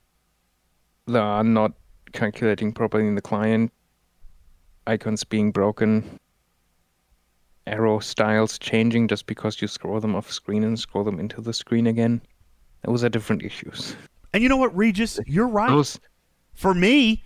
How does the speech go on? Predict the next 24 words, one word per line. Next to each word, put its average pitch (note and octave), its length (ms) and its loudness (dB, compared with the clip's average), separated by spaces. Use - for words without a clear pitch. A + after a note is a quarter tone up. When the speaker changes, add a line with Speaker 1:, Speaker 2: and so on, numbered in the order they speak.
Speaker 2:
for F#3+ 180 0
me, G3 560 2
you're G3+ 160 2
right. G#3 360 2
Now, D#3+ 280 2
I'm E3 220 2
different. D3+ 400 0
Ripper D3+ 420 0
is C3+ 120 0
different. D3+ 400 -2
Regis D3+ 400 0
writes D#3+ 220 2
in C3+ 60 -6
the B2+ 60 -6
chat, E3 400 0
"I C#3 100 4
agree C3 260 2
with E3+ 160 0
you, F#2+ 200 -2
but B2+ 200 0
when, A#2+ 320 0
when A2+ 180 -2
you E3+ 200 2
say, E3 560 2